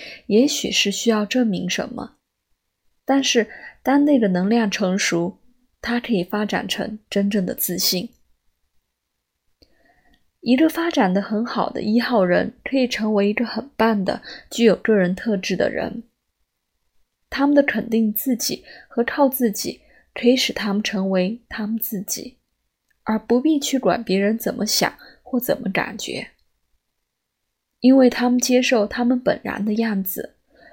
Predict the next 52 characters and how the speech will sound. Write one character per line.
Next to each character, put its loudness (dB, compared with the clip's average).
所 4
以 4
他 -2
们 -2
不 -2
需 -2
要 4
别 2
人 2
的 0
同 -10
意 -4
或 4
者 2
去 -2
适 2
应 0
别 0
人 0
的 -2
想 -4
法， -6
所 2
以 4
他 0
们 -2
可 0
能 0
是 0
不 2
俗 -4
的， 0
有 2
时 -2
候 4
甚 0
至 0
会 2
让 2
人 0
觉 0
得 0
古 -8
怪。 -4
一 2
号 2
人 4
可 -2
能 2
会 2
非 4
常 -2